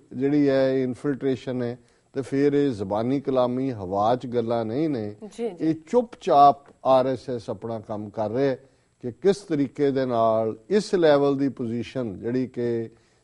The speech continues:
Speaker 1: ਸੈਂਟਰਲ ਕਮਿਸ਼ਨ ਦੇ ਵਿੱਚ ਬੈਠੇ, ਜਿਨ੍ਹਾਂ ਨੇ ਯੂਨੀਵਰਸਿਟੀਆਂ ਦੇ ਔਰ ਮਾਈਨੋਰਿਟੀਜ਼ ਨਾਲ ਰਿਲੇਟਿਡ ਜਿਹੜੀ, ਅ, ਜਿਹੜੀ ਬਾਡੀ ਹੈ, ਉਹਦੇ,
Speaker 2: ਜੀ, ਜੀ।
Speaker 1: ਉਹਦਾ ਉਹਨੂੰ ਮੈਂਬਰ ਬਣਾਇਆ ਕਿ ਬਈ ਜਿਹੜੀਆਂ ਸਿੱਖਾਂ ਮੁਸਲਮਾਨਾਂ ਦੀਆਂ ਇੰਸਟੀਚਿਊਸ਼ਨਸ ਨੇ, ਹੁਣ ਉੱਥੋਂ ਕੋਈ ਫੈਸਲਾ ਆਏਗਾ, ਤੁਸੀਂ ਇਹ ਵੀ ਨਹੀਂ ਕਹਿ ਸਕਦੇ ਜੀ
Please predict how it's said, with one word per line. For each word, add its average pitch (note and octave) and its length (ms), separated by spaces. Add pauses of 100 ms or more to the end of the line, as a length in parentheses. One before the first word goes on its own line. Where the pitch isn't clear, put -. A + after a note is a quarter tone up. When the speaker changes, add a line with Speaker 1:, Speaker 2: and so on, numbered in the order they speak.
Speaker 1:
ਸੈਂਟਰਲ C#3 600
ਕਮਿਸ਼ਨ E3 580
ਦੇ F#3+ 120
ਵਿੱਚ E3 220
ਬੈਠੇ, B2+ 320
ਜਿਨ੍ਹਾਂ D3 280
ਨੇ D3+ 300 (540)
ਯੂਨੀਵਰਸਿਟੀਆਂ D3 760
ਦੇ F3 80
ਔਰ F3+ 160
ਮਾਈਨੋਰਿਟੀਜ਼ D3+ 760
ਨਾਲ F3 220
ਰਿਲੇਟਿਡ D#3 440
ਜਿਹੜੀ, D3 480 (680)
ਅ, B2 40
ਜਿਹੜੀ C#3 240
ਬਾਡੀ C3 440
ਹੈ, - 120 (260)
ਉਹਦੇ, G#3 220
Speaker 2:
ਜੀ, D#3+ 80
ਜੀ। E3 120
Speaker 1:
ਉਹਦਾ G3+ 220
ਉਹਨੂੰ E3+ 280
ਮੈਂਬਰ B2 340
ਬਣਾਇਆ G#2 380
ਕਿ A2 140
ਬਈ C#3 200
ਜਿਹੜੀਆਂ C#3 340
ਸਿੱਖਾਂ D#3 400
ਮੁਸਲਮਾਨਾਂ C#3+ 580
ਦੀਆਂ C#3+ 220
ਇੰਸਟੀਚਿਊਸ਼ਨਸ B2+ 680
ਨੇ, C#3 180 (420)
ਹੁਣ C#3+ 80
ਉੱਥੋਂ F3 200
ਕੋਈ F#3 180
ਫੈਸਲਾ D#3+ 440
ਆਏਗਾ, E3 360
ਤੁਸੀਂ E3+ 260
ਇਹ F#3+ 120
ਵੀ G#3 80
ਨਹੀਂ G#3 120
ਕਹਿ F#3 220
ਸਕਦੇ F3 240
ਜੀ E3+ 360